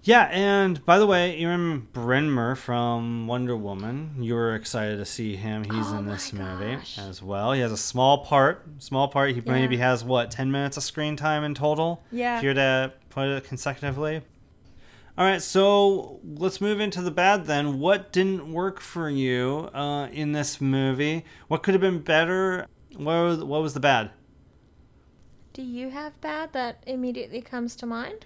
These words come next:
Speaker 1: I'm not gonna so far, I'm not gonna go so far as to say that this movie is flawless. You know, Film Spotting, one of the first movie podcasts, they named this as the best film of the year, and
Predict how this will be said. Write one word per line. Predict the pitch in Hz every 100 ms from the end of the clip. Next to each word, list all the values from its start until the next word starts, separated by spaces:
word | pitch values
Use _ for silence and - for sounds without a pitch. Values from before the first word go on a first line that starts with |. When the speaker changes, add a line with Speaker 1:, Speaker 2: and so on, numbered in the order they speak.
| - - - _ _ _ -
Speaker 1:
I'm | 233
not | 269
gonna | 226 165
so | - 151
far, | 127 151 147 135 131 120 -
I'm | 151
not | 170 131
gonna | 117
go | 117
so | 107 110
far | 104 107
as | 98
to |
say | 101 107
that | 101
this | 101 98
movie | 110 98 95
is | 92 -
flawless. | - 139 160 139 101 -
You | 120
know, | 127 127 127
Film | 190 175
Spotting, | 139 - 151 143 131 127 120 110 - - - - - -
one | 143 143
of |
the | 127
first | - 156 135 -
movie | 147 135 131
podcasts, | 131 127 113 123 120 -
they | 135 135
named | 131 127 123 117
this | 117 110
as | 110 -
the | 107
best | 110 104 -
film | - 117 113 110
of | 104 98
the | 104 -
year, | 185 175 151
and | 135